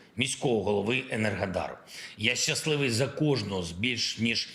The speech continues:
сотні українських родин, до яких повертаються сини, брати,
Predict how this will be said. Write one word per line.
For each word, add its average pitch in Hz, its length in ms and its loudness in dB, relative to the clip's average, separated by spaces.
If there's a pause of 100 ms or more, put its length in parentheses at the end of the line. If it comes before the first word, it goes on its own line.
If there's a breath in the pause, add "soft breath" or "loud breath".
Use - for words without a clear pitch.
(180 loud breath)
сотні 131 560 0
українських 117 540 -4
родин, 98 420 -2 (320 loud breath)
до 110 100 0
яких 120 300 -4
повертаються 113 640 0
сини, 113 440 0
брати, 101 480 -2